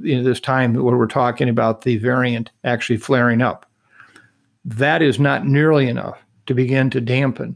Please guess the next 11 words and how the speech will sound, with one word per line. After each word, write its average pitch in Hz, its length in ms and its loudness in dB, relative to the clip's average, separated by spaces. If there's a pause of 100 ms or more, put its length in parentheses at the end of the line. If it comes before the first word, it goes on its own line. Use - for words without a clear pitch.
potentially 123 720 -2 (500)
what's 131 200 -2
happening. 139 420 -2
And 123 140 -2
we 127 80 2
just 139 240 0
saw 135 180 2
that 131 160 2
in 135 80 2
Manaus, 127 420 0
Brazil, 127 540 0